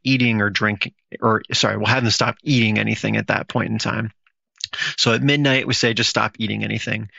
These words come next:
The reason we say that is most people won't have surgery for eight hours after midnight 'cause most surgeries won't happen until elective. That means surgeries that people are choosing to have.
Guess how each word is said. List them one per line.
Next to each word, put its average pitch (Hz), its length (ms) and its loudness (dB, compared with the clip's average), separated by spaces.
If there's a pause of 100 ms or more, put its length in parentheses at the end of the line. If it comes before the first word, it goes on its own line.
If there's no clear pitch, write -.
(220)
The 135 80 2
reason 202 240 4
we 151 60 4
say 127 220 2
that 156 200 2
is 117 140 0
most 123 240 2
people 123 260 2
won't 113 220 0
have 110 160 2
surgery 107 420 2
for - 240 0
eight 117 240 0
hours 110 380 0
after 107 280 0
midnight 107 560 2
'cause 113 200 0
most 123 280 2
surgeries 110 380 0
won't 107 200 0
happen 104 340 0
until 104 520 0
elective. 113 800 2 (280)
That 117 180 0
means 107 560 2
surgeries 107 480 2
that 107 160 -2
people 104 420 0
are 104 180 -2
choosing 123 500 2
to 107 80 2
have. 113 400 0